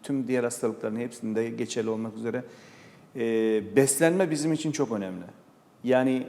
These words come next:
e, tümörün ya da başka hastalıkların birçok, e, nedeninin altında kötü beslenme ortaya çıkıyor.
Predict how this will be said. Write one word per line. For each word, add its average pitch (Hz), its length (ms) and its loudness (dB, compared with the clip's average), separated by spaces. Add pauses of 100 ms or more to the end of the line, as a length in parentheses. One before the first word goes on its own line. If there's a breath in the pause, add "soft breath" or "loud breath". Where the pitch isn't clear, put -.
(100)
e, 110 520 0
tümörün 147 460 4 (200)
ya 120 160 0
da 120 100 2
başka 131 260 0
hastalıkların 117 500 -2
birçok, 139 380 0 (580 loud breath)
e, 98 420 -4 (1040)
nedeninin 127 400 2
altında 131 560 0 (320 loud breath)
kötü - 240 -6
beslenme 120 420 -2
ortaya 107 280 -6
çıkıyor. - 600 -16